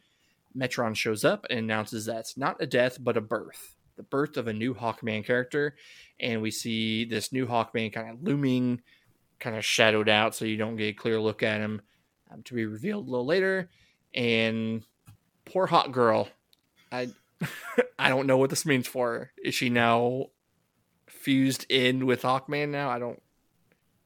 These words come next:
don't really know <laughs> how that worked out, but the H Q of Legion now, Vril Dox knows that the universe is contracting and sends out a probe into the time stream to investigate.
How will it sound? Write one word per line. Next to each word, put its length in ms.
don't 300
really 340
know 400
<laughs> 280
how 280
that 200
worked 260
out, 340
but 300
the 300
H 260
Q 100
of 140
Legion 540
now, 500
Vril 360
Dox 460
knows 200
that 100
the 80
universe 440
is 100
contracting 760
and 120
sends 280
out 260
a 40
probe 440
into 200
the 80
time 300
stream 280
to 120
investigate. 640